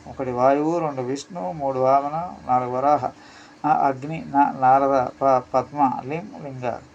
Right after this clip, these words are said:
గ గరుడ, కు కూర్మ, స్క స్కాంద అని పురాణములు వేరువేరుగానున్న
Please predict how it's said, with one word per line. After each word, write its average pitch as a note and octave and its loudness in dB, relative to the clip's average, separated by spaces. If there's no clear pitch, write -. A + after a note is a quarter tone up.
గ - -
గరుడ, D3 2
కు D3 0
కూర్మ, C#3 -2
స్క D#3 4
స్కాంద C#3+ 2
అని B2+ -2
పురాణములు D#3 4
వేరువేరుగానున్న D#3 2